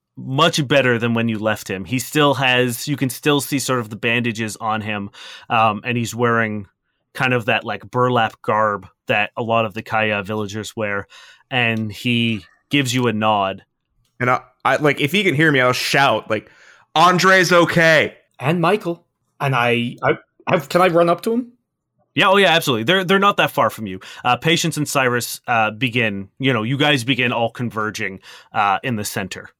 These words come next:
Speaker 3: I take his hand and I kind of wrap his fingers round the ring as I give it back.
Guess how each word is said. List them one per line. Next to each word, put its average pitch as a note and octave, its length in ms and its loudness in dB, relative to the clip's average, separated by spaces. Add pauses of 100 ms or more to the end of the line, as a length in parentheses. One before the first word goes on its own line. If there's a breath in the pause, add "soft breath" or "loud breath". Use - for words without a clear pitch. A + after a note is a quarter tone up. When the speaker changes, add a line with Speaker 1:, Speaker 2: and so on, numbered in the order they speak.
(460)
Speaker 3:
I C#3 100 -6
take C3+ 220 -2
his C3+ 120 -4
hand G2+ 300 -6
and G2 140 -10
I F#2 320 -10 (180)
kind G#2+ 180 -10
of G2 120 -12
wrap G#2+ 200 -4
his A2+ 140 -10
fingers G2+ 380 -10
round F#2+ 420 -8
the A#2+ 100 -8
ring F#2+ 300 -12
as F#2 140 -10
I A2 60 -8
give G2 160 -12
it F2+ 100 -14
back. F#2 360 -12